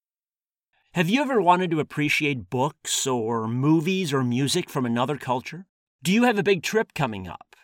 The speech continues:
and want to get beyond the tourist spots and immerse yourself in local culture? No matter what the reason, Rosetta Stone is the language program for you.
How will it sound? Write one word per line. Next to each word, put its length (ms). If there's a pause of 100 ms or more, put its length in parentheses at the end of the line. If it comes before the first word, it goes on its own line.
and 120
want 160
to 80
get 180
beyond 380
the 60
tourist 500
spots 520
and 120
immerse 380
yourself 400
in 100
local 420
culture? 480 (540)
No 120
matter 300
what 360
the 100
reason, 400 (240)
Rosetta 560
Stone 460
is 100
the 120
language 520
program 480
for 460
you. 400